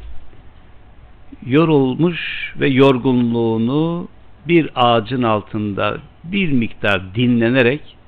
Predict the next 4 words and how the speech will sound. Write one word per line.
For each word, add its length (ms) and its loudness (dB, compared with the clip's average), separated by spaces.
sonra 640 0
yolculuğuna 680 0
devam 340 2
eden 400 -6